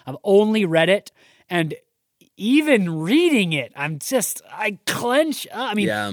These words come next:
Speaker 1: oh my gosh, the fact that we have to watch him cut his hands off. And it's not quick. It takes a stroke after stroke, and Rajiv Joseph describes how blood is supposed to splatter, how much at different moments of the
Speaker 2: Mm-hmm.
Speaker 1: chopping.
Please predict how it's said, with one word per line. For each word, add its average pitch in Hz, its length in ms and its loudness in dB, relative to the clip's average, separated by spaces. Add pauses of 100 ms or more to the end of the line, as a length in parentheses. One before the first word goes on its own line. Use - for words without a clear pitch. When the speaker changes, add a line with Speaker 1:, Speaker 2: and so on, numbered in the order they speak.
Speaker 1:
oh 285 340 4
my 165 280 -2 (200)
gosh, 262 380 -2
the 185 100 -8
fact 240 220 -6
that 233 60 -6
we 220 60 0
have 208 120 -4
to 175 100 -6
watch 180 680 -6
him 160 160 -6
cut 240 200 -6
his 196 120 -6
hands 226 260 -8
off. 202 100 -2 (160)
And 240 140 -2
it's - 160 -2
not 311 320 -2
quick. - 640 -2 (240)
It 214 120 -2
takes - 320 -2 (300)
a 185 120 -8 (120)
stroke 240 680 0
after 196 340 -6
stroke, 214 500 2
and 175 260 -2
Rajiv 180 280 -2
Joseph 185 400 -2
describes 196 720 -2
how 170 180 0 (200)
blood 180 500 0
is 196 140 -2
supposed 202 300 -2
to 185 80 -6
splatter, 190 720 -2
how 185 180 -2
much 165 540 -4
at 170 180 -12
different 196 340 -10
moments 185 480 -6
of 175 80 -10
the 165 80 -6
Speaker 2:
Mm-hmm. 127 180 -4
Speaker 1:
chopping. 131 520 -2